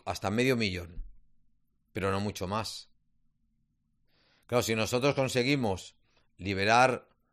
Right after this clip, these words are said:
parte de la ficha de Vadillo, trescientos mil euros,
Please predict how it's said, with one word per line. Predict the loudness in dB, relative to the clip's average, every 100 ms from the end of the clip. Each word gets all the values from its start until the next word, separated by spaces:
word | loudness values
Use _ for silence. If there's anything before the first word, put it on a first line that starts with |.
| _
parte | 2 2 2 0
de |
la | 2 2
ficha | 0 -2 0
de | 2 2 2 0 0 0
Vadillo, | 0 0 -2 -4 -4 -10 -20 _ _ -8
trescientos | -6 -4 -6 -6 -8
mil | -4 0
euros, | 2 4 2 -2 -6